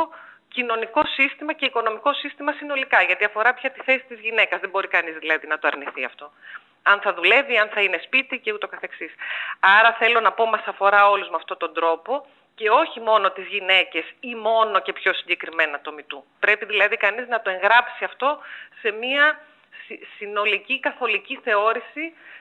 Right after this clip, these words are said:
του τι, τι κοινωνία θέλουμε να είμαστε και ποιους θα συμπεριλαμβάνει και ποιους θα εξαιρεί. Αυτό διαβάζω εγώ σε αυτό το, το σχήμα. Το,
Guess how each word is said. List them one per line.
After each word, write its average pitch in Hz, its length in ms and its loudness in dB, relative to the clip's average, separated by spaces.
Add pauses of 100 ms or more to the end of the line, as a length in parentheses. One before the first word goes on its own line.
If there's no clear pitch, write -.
(200)
του 247 360 -12 (140)
τι, 285 380 0
τι 285 140 2
κοινωνία 233 500 -2
θέλουμε 214 300 0
να 190 160 0
είμαστε 302 360 -4
και 233 140 -8
ποιους 294 220 -8
θα 262 100 -12
συμπεριλαμβάνει 220 600 0
και 269 100 -8
ποιους - 240 -12
θα - 80 -6
εξαιρεί. 214 480 -4 (380)
Αυτό - 340 2
διαβάζω 175 540 4
εγώ 131 240 -4 (420)
σε 202 80 2
αυτό 175 300 -2
το, 160 340 -8
το 170 140 -6
σχήμα. 165 400 -8
Το, 165 220 -12